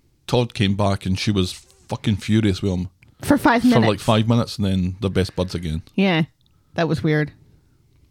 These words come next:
Speaker 1: I'll tell you something. The old Summer wouldn't have done that.
Speaker 2: <laughs>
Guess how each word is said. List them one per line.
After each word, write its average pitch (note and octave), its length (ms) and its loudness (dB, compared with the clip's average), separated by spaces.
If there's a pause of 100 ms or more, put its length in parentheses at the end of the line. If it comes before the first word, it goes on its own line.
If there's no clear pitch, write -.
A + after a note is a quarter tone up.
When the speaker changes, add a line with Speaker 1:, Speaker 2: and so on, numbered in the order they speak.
(520)
Speaker 1:
I'll - 60 -8
tell F#2 180 0
you F2 60 -2
something. F#2 400 -2 (680)
The G#2+ 180 2
old A2 320 4
Summer F#2 300 -2
wouldn't F#2+ 220 -4
have - 80 -8
done F2+ 180 2
that. F2+ 200 2 (100)
Speaker 2:
<laughs> - 960 -6